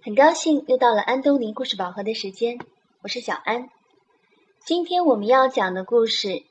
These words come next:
名字叫做《猪先生去野餐》。这个故事的作者依然是来自日本的庆子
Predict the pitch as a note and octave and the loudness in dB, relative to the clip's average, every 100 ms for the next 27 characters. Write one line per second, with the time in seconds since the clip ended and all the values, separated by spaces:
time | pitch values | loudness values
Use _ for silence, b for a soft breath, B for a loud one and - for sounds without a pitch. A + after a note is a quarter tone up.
0 | _ _ - G3+ G#3+ A3 A3+ G#3+ G#3+ A3+ | _ _ -12 -10 -6 2 2 2 2 2
1 | G3+ - - _ _ _ _ - D#4 E4 | 2 -2 -20 _ _ _ _ -4 -2 -2
2 | D#4+ - F4 F4 - A#3 F#3 - - - | -4 -4 -2 -2 2 2 0 -8 -12 -2
3 | D4+ B3+ F#3 F3 - - A3+ A#3+ - _ | 0 0 -2 -4 -4 -10 -10 -10 -16 _
4 | _ _ _ b b b b b F4 D#4 | _ _ _ b b b b b 2 4
5 | C#4+ D4+ C#4+ G#3 G3+ B3 A3+ G#3 G3 - | 4 2 0 0 4 6 6 4 -2 -2
6 | - C4 A#3+ G3 G3+ G#3 F#3 F#3 - D4+ | -4 2 2 2 -2 0 0 -2 -2 0
7 | D4+ F#3+ E3+ G#3 A3 A3 b b - - | 2 2 2 2 2 0 b b -6 -2
8 | F4 C#4 G3 F#3 F3+ - | 0 0 2 2 2 -4